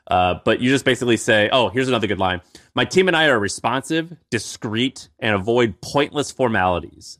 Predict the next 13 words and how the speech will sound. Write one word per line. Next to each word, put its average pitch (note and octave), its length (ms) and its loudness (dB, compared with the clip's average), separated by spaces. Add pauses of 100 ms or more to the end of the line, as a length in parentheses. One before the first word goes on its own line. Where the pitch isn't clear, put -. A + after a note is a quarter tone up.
We A#2+ 140 2
understand B2+ 420 0
how G#2 100 0
critical C3 360 -2
speed C3 400 -2
is A#2+ 100 2
both A#2 260 0
in G2+ 80 -4
turnaround C3 380 -2
and G#2+ 80 -4
high A#2+ 140 0
growth A#2 200 -2
environment, B2 520 0